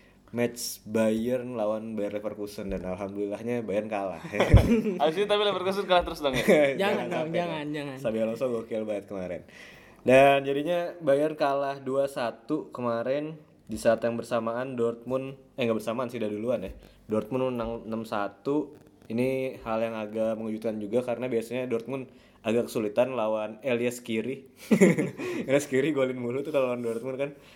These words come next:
Speaker 1: Sekarang Dortmund di peringkat satu, lima puluh tiga poin, di peringkat duanya Bayern lima puluh dua poin nih. Jadi Der Klassiker bakal seru banget,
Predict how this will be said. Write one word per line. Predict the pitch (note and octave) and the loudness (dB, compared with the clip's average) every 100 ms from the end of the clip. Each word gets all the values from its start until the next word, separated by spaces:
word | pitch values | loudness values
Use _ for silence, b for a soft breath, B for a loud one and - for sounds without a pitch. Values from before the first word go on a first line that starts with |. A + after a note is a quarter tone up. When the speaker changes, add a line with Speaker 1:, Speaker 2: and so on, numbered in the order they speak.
| B | B
Speaker 1:
Sekarang | _ C3 C3+ | _ 4 4
Dortmund | C#3 C3 D3+ | 4 0 -2
di | C#3+ | -2
peringkat | C3 B2+ | -2 -2
satu, | C3 B2+ B2 D3+ - | -2 -2 -2 -6 -4
lima | C3 B2+ | -6 -4
puluh | B2+ B2 | -4 -4
tiga | B2 B2 | -2 -2
poin, | B2 B2+ D3+ D3+ | 0 0 0 -4
di | |
peringkat | C#3 A#2+ B2 | -10 -4 -4
duanya | B2 B2 B2 C3+ C3+ C3+ b b - | 0 -2 0 -4 -8 -12 b b 2
Bayern | A#2 C#3+ D3 | 6 6 4
lima | C3+ B2 | -2 -4
puluh | B2 B2 | -4 -2
dua | B2 | -2
poin | A#2+ C#3+ C#3 | 0 0 0
nih. | G#2+ F#2 - _ - - | -2 -10 -18 _ -20 -6
Jadi | A2+ C#3 C#3 - | 2 2 2 -2
Der | A#2 | -4
Klassiker | A#2 A#2 A#2+ A#2 C#3 | 0 0 0 -2 0
bakal | B2+ A2 A#2 A2+ A2 | 0 -2 0 0 0
seru | A2 A#2+ A#2 | -4 -6 -4
banget, | A2 G#2+ D3 | -2 -4 -6